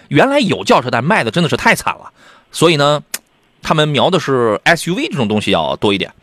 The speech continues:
那，那就这样了，好吧？啊，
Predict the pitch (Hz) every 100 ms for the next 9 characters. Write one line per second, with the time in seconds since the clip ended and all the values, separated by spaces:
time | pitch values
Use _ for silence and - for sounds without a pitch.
0 | _ _ _ _ _ _ _ _ _ _
1 | _ _ - 107 143 131 120 117 92 87
2 | _ - 107 95 _ _ - 92